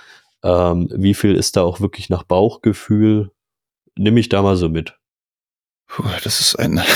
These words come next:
Speaker 2: <laughs> interessantes Thema, ähm, ja, tatsächlich, äh, ähm, wir, oder auch meine, ähm,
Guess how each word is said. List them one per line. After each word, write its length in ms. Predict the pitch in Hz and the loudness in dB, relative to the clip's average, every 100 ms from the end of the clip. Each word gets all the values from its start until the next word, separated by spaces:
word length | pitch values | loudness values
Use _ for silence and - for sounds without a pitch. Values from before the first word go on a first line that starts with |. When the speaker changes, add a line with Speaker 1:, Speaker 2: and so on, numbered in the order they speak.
| - | 2
Speaker 2:
<laughs> 240 | - - - | 0 -2 -2
interessantes 880 | 143 - - 139 - 98 95 101 | -2 -2 -2 0 0 0 -2 -4
Thema, 560 | - 101 107 117 107 - | -2 0 2 2 2 2
ähm, 400 | 92 92 92 98 | 2 2 2 0
ja, 140 | - 85 | -4 -4
tatsächlich, 720 | 80 82 82 76 92 90 - | -6 -6 -6 -4 -2 -4 -2
äh, 260 | 50 - - - - - - - - - | -2 -2 -6 -8 -6 -4 -4 -8 -12 -6
ähm, 720 | - 90 92 92 95 87 - - _ _ _ _ _ _ | 0 2 2 2 2 0 -6 -20 _ _ _ _ _ _
wir, 1120 | - - - 113 110 107 107 104 98 98 82 - _ _ _ _ _ _ | -20 -16 -10 -2 2 6 6 6 4 4 2 -2 _ _ _ _ _ _
oder 240 | 104 98 90 | -2 0 2
auch 180 | 113 | 0
meine, 640 | - 101 98 107 104 95 - _ _ _ _ _ _ | 2 2 4 4 4 2 -4 _ _ _ _ _ _
ähm, 600 | - 98 95 90 90 - | 0 2 2 2 0 -2